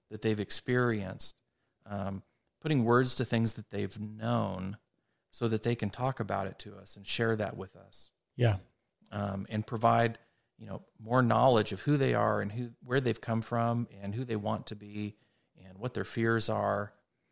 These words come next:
Speaker 1: Um, and this really is, an, an intimacy is really the word, because it really is an idea of coming together and, um, kind of the two becoming one, where,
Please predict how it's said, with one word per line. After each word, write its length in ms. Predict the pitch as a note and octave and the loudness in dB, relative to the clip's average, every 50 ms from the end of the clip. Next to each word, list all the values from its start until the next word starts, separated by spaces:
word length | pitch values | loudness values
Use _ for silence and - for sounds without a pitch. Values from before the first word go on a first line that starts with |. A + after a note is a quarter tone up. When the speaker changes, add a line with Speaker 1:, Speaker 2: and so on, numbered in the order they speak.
| _ _ _ _ _ - | _ _ _ _ _ -10
Speaker 1:
Um, 420 | G#2+ G#2+ G2+ F#2+ F#2+ F#2 F#2 F#2+ - _ _ _ _ _ _ | -6 -6 -4 -4 -4 -6 -8 -10 -12 _ _ _ _ _ _
and 100 | - B2 | -10 -6
this 160 | D#3 E3 - - | -4 -4 -2 2
really 280 | D#3+ D#3+ D#3+ D#3+ D3 | 2 4 4 6 6
is, 120 | C3+ B2 C3 | 6 4 4
an, 260 | - - A#2 A#2 - - | 0 0 0 0 0 2
an 120 | A2+ A#2 | 2 2
intimacy 500 | A#2+ C3+ D#3 E3+ D#3 C#3+ B2+ - - A#2+ | 4 4 4 2 2 2 2 2 2 2
is 140 | A2 G2 G#2 | 2 0 0
really 240 | A2+ A2+ A2+ A#2+ A2+ | 0 0 2 2 2
the 80 | G2+ G#2 | 0 0
word, 320 | G#2+ A#2+ C3 C3+ A#2 G2+ | -2 0 0 -2 -2 -4
because 320 | G#2+ G2+ - A#2 A2 G#2 | -6 -6 -4 -2 -2 -2
it 80 | G#2 F#2 | -2 -6
really 380 | - G#2+ A#2 B2+ C3 C3 B2+ A#2+ | -6 -6 -4 -2 0 0 0 0
is 180 | A#2 A#2 G#2+ G#2+ | 0 0 -2 -2
an 160 | G#2 G2 G#2 | -4 -4 -4
idea 380 | G#2 G#2 G#2 G#2 A2+ A2 A2 | -4 -4 -6 -6 -8 -8 -8
of 280 | - - - G2 G2 - _ _ _ _ _ _ _ _ _ _ _ | -8 -6 -4 -6 -6 -6 _ _ _ _ _ _ _ _ _ _ _
coming 280 | - B2+ B2 B2+ C3+ C#3 | -6 -2 0 2 2 2
together 580 | C3+ A#2+ A#2+ B2 A#2+ A#2 G#2 G2 G#2 D3+ D3+ - _ _ _ _ _ _ _ _ _ _ _ _ _ _ _ _ _ _ _ _ _ _ _ _ - | 0 0 2 4 4 4 4 2 0 0 -4 -8 _ _ _ _ _ _ _ _ _ _ _ _ _ _ _ _ _ _ _ _ _ _ _ _ -6
and, 500 | B2 A#2+ A2+ A2+ A2 G#2+ G#2+ G#2+ G#2 - - _ _ _ _ _ _ _ _ _ _ _ _ _ _ _ _ _ - | -2 0 0 2 2 2 2 0 -2 -4 -6 _ _ _ _ _ _ _ _ _ _ _ _ _ _ _ _ _ -20
um, 300 | G2+ G2+ G2+ F#2+ F#2+ G2 _ _ _ _ _ _ _ _ _ _ _ | -20 -20 -20 -20 -20 -20 _ _ _ _ _ _ _ _ _ _ _
kind 180 | - D3+ C#3 | 0 2 2
of 60 | B2 | 2
the 60 | A2 G#2 | 2 0
two 280 | - - C#3+ C3+ B2 | -2 0 0 0 0
becoming 600 | A#2+ B2+ A#2 - B2+ A#2+ A#2 A#2 A2 G#2+ G2+ G2 | 0 -2 -4 0 0 2 2 4 2 0 -2 -4
one, 400 | G2+ G2+ G2+ F#2 F2+ G2 G2+ G#2 - _ _ _ _ _ _ _ _ _ _ _ _ _ _ _ _ _ _ _ _ | -8 -8 -8 -8 -8 -8 -10 -14 -18 _ _ _ _ _ _ _ _ _ _ _ _ _ _ _ _ _ _ _ _
where, 400 | G#2+ A2 A2 A2+ A2 G#2+ G#2+ G#2 | -4 0 2 2 4 2 0 -2